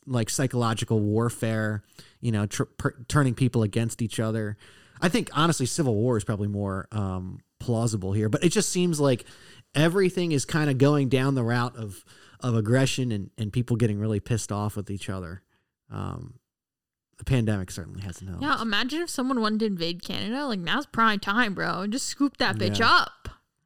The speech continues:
Speaker 1: Yeah.
Speaker 2: The people will cheer for you. They'll be like, "Anything but Trudeau." <laughs> Like
Speaker 1: Yeah. I, they, I think they, I don't know if they can, im-, I don't know how things work in Canada, but they need to,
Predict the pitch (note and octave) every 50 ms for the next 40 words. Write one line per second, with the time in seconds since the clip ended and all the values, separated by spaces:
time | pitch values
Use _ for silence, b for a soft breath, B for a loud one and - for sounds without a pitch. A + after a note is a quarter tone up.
0 | _ _ _ - G#2 G#2 G2+ G2+ G2 G2 G#2 A#3 - - C#4 E4+ A#4 A4+ G4 D4+
1 | B3 G#3+ G#3 A3 - - A#3+ B3 C#4 B4 - - E4 A3 F#3 D#3 A#2+ F#2 C#3+ G#3+
2 | A#3 A3+ C4 A3+ A3 - - - A#3+ C4+ F4+ F#4+ - F4+ C4+ C#4 A#3+ C4+ C4 B3+
3 | D4+ - - - - A3+ G3 G#3 G3+ A3+ C4 C4 G3+ F3+ - - - - C4 B3+
4 | G#3+ B3+ C4 B3+ - - - A#2+ A#2 A#2+ A#2+ A#2+ A#2+ A2 G#2+ - _ _ _ _
5 | _ _ B B B B B B - C#3 D3 A#2 D3 D3+ D#3 D3 - - - A#2
6 | B2+ D3 D3 - E3+ C#3+ A#2+ - C3+ B2 B2 A#2+ A#2 - - G#2+ - _ _ _
7 | _ _ - B2 D3 D#3 F3 F3 E3+ E3+ D#3+ D3+ - - D3 C#3+ - D3 B2 A2
8 | G2+ G2+ F#2 - _ _ _ _ - C3+ D3+ F3+ F#3 F3+ D#3 D3 D3+ D3 - D#3+
9 | C#3 A#2 A2 G#2+ A2+ A2+ A2 - G#2+ F#2+ - A#2 G#2+ G#2 G#2 G#2 F#2+ F#2 G2 F#2
10 | A#2+ B2+ C#3 D3+ D3+ C3 - A#2 G#2+ G2